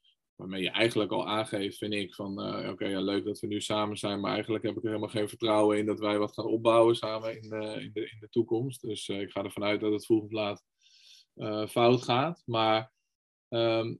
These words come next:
ja, wij hebben ervoor gekozen alles op één hoop te gooien. Dus ik heb ook niet meer mijn geld of zij heeft niet meer haar geld. Het is gewoon ons, ons, eh, geld. En om samen een, eh, een, eh, een plan te maken en dat, eh, te gaan, eh, te gaan investeren en, en daarmee bezig te zijn. En,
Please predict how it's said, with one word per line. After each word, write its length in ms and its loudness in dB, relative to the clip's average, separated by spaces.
ja, 180 6
wij 120 10
hebben 180 10
ervoor 240 8
gekozen 440 8
alles 260 2
op 140 -2
één 220 2
hoop 260 6
te 60 -4
gooien. 380 4
Dus 120 2
ik 80 -8
heb 100 2
ook 120 4
niet 140 2
meer 180 2
mijn 240 4
geld 340 2
of 140 -2
zij 140 0
heeft 120 2
niet 120 -2
meer 100 0
haar 220 2
geld. 300 -2
Het 80 -6
is 120 -6
gewoon 180 -6
ons, 400 0
ons, 340 -6
eh, 280 -2
geld. 460 -4
En 120 4
om 80 6
samen 360 6
een, 200 2
eh, 220 0
een, 240 -2
eh, 160 -4
een 100 -10
plan 280 4
te 100 -4
maken 460 -2
en 120 -8
dat, 220 -8
eh, 200 -8
te 160 -14
gaan, 320 -6
eh, 320 -6
te 160 -18
gaan 180 -8
investeren 880 0
en, 200 -10
en 200 -12
daarmee 300 -4
bezig 400 4
te 100 -10
zijn. 360 -2
En, 260 -6